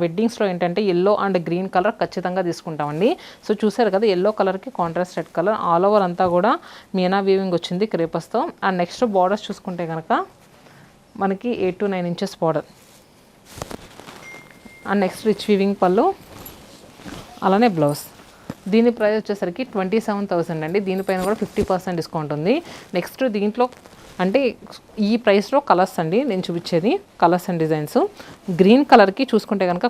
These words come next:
కాంట్రాస్ట్ లైలాక్ షేడ్, and మింట్ గ్రీన్ షేడ్‌కి కాంట్రాస్ట్ పీచ్ కలర్. So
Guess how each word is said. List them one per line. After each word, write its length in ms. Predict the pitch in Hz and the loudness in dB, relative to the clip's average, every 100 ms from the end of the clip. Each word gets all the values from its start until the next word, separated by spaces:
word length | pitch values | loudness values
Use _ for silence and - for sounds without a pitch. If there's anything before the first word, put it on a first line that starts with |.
| 240 | 2
కాంట్రాస్ట్ 420 | 175 175 185 - 160 | 2 2 -2 0 0
లైలాక్ 280 | 151 160 - | 0 0 0
షేడ్, 180 | 269 392 - - - - - - - - - - - - - _ - - - - - - - - - - - - - - - 220 | -2 -4 -10 -20 -20 -20 -20 -20 -20 -20 -20 -20 -20 -20 -20 _ -20 -20 -20 -20 -20 -20 -20 -20 -20 -20 -20 -20 -20 -20 -4 2
and 100 | 220 | 2
మింట్ 180 | 190 190 220 | 2 2 2
గ్రీన్ 200 | 247 247 | 4 4
షేడ్‌కి 360 | 233 185 170 247 403 - - - - - - - - - - - - - | 4 2 2 2 0 -4 -20 -20 -20 -20 -20 -20 -20 -20 -20 -20 -20 4
కాంట్రాస్ట్ 420 | 190 175 196 208 - | 6 6 4 2 -4
పీచ్ 200 | 175 - 202 | -6 -4 0
కలర్. 220 | 185 285 359 - - _ - - - - - - - - - - - - - - - - | 0 0 -4 -20 -20 _ -20 -20 -20 -20 -20 -20 -20 -20 -20 -20 -20 -20 -20 -20 -18 -18
So 60 | - | -6